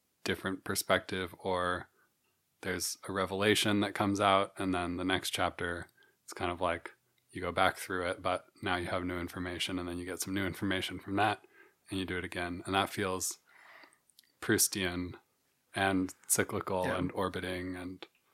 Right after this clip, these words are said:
Speaker 2: All the best, in retrospect, all the best books talk about memory. Um, and it's a really wonderful book that kinda talks about that. I mean, like, the, the entire chapter about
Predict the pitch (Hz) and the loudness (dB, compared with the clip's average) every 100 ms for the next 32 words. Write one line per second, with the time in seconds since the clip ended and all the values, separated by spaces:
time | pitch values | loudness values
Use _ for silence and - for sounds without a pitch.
0 | - _ 139 131 117 117 - 127 123 123 | -20 _ -2 -2 -2 -2 -2 -2 0 0
1 | - - 110 110 110 - - - - - | -2 -4 -4 -4 -4 -6 -6 -8 -10 -8
2 | - - - - - 78 143 _ - _ | -8 -8 -6 -4 -2 -4 -6 _ -20 _
3 | _ _ _ _ _ - 113 - 131 135 | _ _ _ _ _ -8 -6 -6 -8 -12
4 | _ _ - 113 - 110 95 110 - - | _ _ -6 -6 -4 -4 -2 -2 -4 -6
5 | - - - - - - - - - - | -8 -10 -10 -10 -8 -8 -10 -10 -10 -8
6 | - - 104 98 98 - 101 98 - 98 | -8 -4 -2 -4 -6 -2 0 0 0 -2
7 | 95 92 92 90 - 87 - 73 82 80 | 0 0 0 -2 -4 -6 -4 -6 -4 -6
8 | - | -6